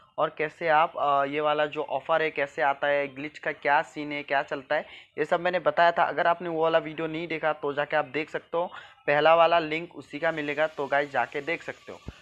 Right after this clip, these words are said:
तो गाइस, उसी वीडियो में मैंने बोला था कि अगर आपके पास मेरे जैसा ट्वेंटी नाइन रुपीज़ नहीं होता, अगर आपके पास भी पैसे नहीं होते ज़्यादा, तो आप मुझे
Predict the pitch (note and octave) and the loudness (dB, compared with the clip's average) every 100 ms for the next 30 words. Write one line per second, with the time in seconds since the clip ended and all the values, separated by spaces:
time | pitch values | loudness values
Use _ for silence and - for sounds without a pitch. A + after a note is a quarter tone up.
0 | - - G3+ A3+ A3+ F3 - A3 G#3+ A3 | -12 -4 2 2 0 -10 -10 -8 -4 -4
1 | G#3+ G#3 G3+ G3 D3 D3 E3 E3 D3 - | -2 -2 -2 -2 0 2 2 4 0 -2
2 | E3+ D3+ D#3+ F#3+ F3 - - F#3+ F3+ F3+ | -6 -2 4 6 6 2 -6 -2 4 4
3 | F#3 - D3+ E3 E3 E3+ E3+ D#3+ D#3 E3 | 4 -2 -6 -4 -4 -4 -4 -4 -6 -4
4 | E3+ E3+ D#3+ E3 C#3 C3+ D#3 E3 D3 C#3+ | -4 -4 -6 -12 -10 -8 -6 -4 0 0
5 | C#3+ D3 D3 - D#3+ D#3+ D#3+ C#3 C#3 D3 | 2 2 2 -2 -6 -6 -6 -8 -6 -8
6 | C#3 E3+ E3 E3 D3 C#3 C3+ - - - | -6 -6 -6 -2 -2 -2 -8 -14 -20 -18
7 | - D#3+ D#3+ E3+ E3 F3 F3 | 2 6 6 4 -2 2 2